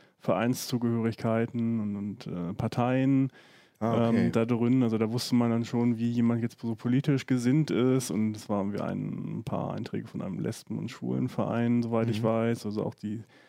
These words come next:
Speaker 1: sexuelle Orientierung
Speaker 2: Mhm.
Speaker 1: kann man da ableiten. Äh, es waren viele Politiker halt auch, auch darunter, die natürlich nochmal besonders sich in einer besonderen Situation befinden. Die wollen natürlich auch nicht wissen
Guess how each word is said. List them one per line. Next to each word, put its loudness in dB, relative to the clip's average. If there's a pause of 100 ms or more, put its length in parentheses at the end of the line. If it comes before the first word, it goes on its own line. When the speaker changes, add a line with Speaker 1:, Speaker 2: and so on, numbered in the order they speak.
(180)
Speaker 1:
sexuelle 2
Orientierung 4
Speaker 2:
Mhm. 0
Speaker 1:
kann 2
man 2
da 2
ableiten. 2 (320)
Äh, 4
es -2
waren 0
viele 0
Politiker -2
halt 0
auch, -4
auch -4
darunter, 2
die 0
natürlich 2
nochmal 2
besonders 2 (560)
sich -6
in 2
einer 4
besonderen 2
Situation 2
befinden. 2
Die 2
wollen 2
natürlich -2
auch 2
nicht 2
wissen 2